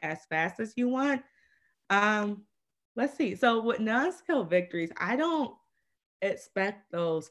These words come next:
fast at all. I think those are much harder to obtain than scale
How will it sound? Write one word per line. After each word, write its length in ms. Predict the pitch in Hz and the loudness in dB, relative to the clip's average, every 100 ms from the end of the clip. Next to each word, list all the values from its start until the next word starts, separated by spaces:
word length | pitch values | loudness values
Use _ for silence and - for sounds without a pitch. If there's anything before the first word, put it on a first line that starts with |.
| - | -4
fast 420 | 170 165 165 - | -2 0 -2 -4
at 140 | 156 | -6
all. 460 | 151 170 165 143 - | -2 -2 -2 -4 -2
I 100 | - | -2
think 300 | 202 254 226 | 2 2 2
those 300 | 190 208 269 | 4 4 4
are 320 | 190 160 151 - _ _ _ - | 2 0 -4 -12 _ _ _ -8
much 420 | 165 180 302 294 | 0 4 4 2
harder 380 | 180 180 175 175 | 2 2 4 2
to 200 | 170 175 165 - | 2 0 0 -6
obtain 500 | - 180 175 175 165 | -4 0 2 0 0
than 340 | 170 165 156 | 0 0 -4
scale 760 | 165 - - 196 226 185 165 | -10 -12 0 4 6 4 4